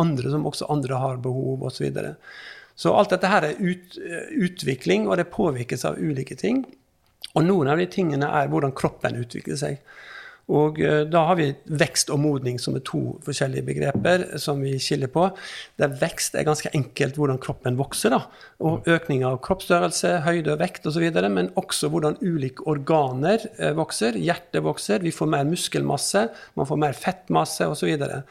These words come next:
Så det er hvordan kroppen vokser generelt sett. Mens modning er mer en, en utvikling av, eh, av disse organene. For eksempel så er det slik at, eh, beinvev er jo, når man blir voksen, et, eh,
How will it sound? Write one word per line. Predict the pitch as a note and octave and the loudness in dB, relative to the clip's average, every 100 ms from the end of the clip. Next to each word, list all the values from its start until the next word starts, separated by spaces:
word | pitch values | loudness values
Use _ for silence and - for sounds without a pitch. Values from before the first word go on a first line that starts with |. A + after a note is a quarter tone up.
| - - | -18 -18
Så | - D#3+ | -2 0
det | F3 | 2
er | F#3+ | 2
hvordan | E3+ C#3 | 2 2
kroppen | - - C#3 C#3 C#3 _ _ | -2 -2 0 -2 -4 _ _
vokser | B3+ D#3+ - - - B2+ | -2 -2 -2 -6 -4 -4
generelt | D#3 C#3 C#3+ - | -2 0 -2 -2
sett. | - - - - - - | -6 -6 -16 -20 -20 -2
Mens | D#3+ D#3 | 0 2
modning | F3+ G3+ E3 C3 D#3+ A3 | 2 2 0 0 0 0
er | - D3+ D#3+ F3 | 2 2 2 2
mer | D#3+ D3 C#3+ D#3+ | 2 2 0 -2
en, | C#3+ C#3 C3+ - - - _ - | 0 0 -4 -14 -20 -20 _ -2
en | D3+ | -2
utvikling | - F#3+ F#3 - - - D2+ | 2 0 0 -6 -4 -2 0
av, | D#3 C3+ C3 - D#3+ - | 2 2 0 -12 -16 -4
eh, | C#3+ C3+ C3+ - - | -2 0 -2 -8 -2
av | D3+ C3+ C3+ C#3 - D3+ D3+ | 0 0 -4 -12 -14 -14 -4
disse | D3 E3 | -2 0
organene. | C#3+ C#3 C3+ C#3+ G#3+ A3 | 0 0 0 0 -2 -2
For | D#3+ | -4
eksempel | D3+ E3+ - C#3+ | 0 -2 0 -2
så | C3 D3+ C#3+ | 0 0 -2
er | |
det | C#3 | -2
slik | D#3 C#3+ - | -4 -2 -4
at, | - D3 | -4 -4
eh, | C#3 - - - _ | -4 -6 -18 -20 _
beinvev | C#3 D3 D3+ C#3+ B2+ B2 F3+ A3 E3+ - - - - | 2 4 4 2 0 2 4 4 2 -10 -20 -20 0
er | D3 B2 C3+ | 2 4 2
jo, | D#3 | 2
når | D3+ | 2
man | C#3 | 2
blir | C#3+ D3 | 0 0
voksen, | D3+ - D#3 D#3 | -2 -2 0 -2
et, | D3 C#3+ - - | -2 -4 -6 -4
eh, | C#3+ C3 | -2 -2